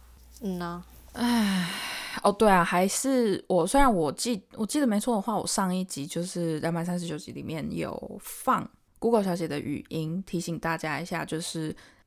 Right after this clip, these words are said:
Speaker 2: 但还，但我，我，我这集还是再一次，就是再来一次提醒大家，就是现在有你接到诈骗电话通知的时候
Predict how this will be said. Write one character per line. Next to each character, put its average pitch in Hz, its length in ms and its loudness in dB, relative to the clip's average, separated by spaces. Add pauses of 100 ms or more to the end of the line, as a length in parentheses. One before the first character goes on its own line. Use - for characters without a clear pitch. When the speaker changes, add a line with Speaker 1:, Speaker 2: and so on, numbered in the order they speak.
Speaker 2:
但 254 160 12
还， 220 140 6
但 - 180 2
我， 180 160 2
我， 175 280 2
我 180 120 4
这 254 120 4
集 196 140 -2
还 175 140 -4
是 190 160 -6
再 196 220 2
一 170 80 -2
次， 170 340 -2
就 - 160 -4
是 156 380 -6 (180)
再 208 160 4
来 131 140 0
一 - 20 -6
次 - 160 -6
提 - 140 -8
醒 - 180 -8
大 - 160 -6
家， - 200 -12
就 - 140 -8
是 180 280 -6 (500)
现 214 360 4
在 190 320 -2 (280)
有 160 380 -2 (300)
你 165 160 0
接 196 120 -2
到 214 140 0 (140)
诈 185 240 -2
骗 190 440 2 (520)
电 180 180 2
话 180 260 0
通 165 260 -2
知 151 200 -6
的 - 100 -6
时 - 200 -10
候 185 280 -4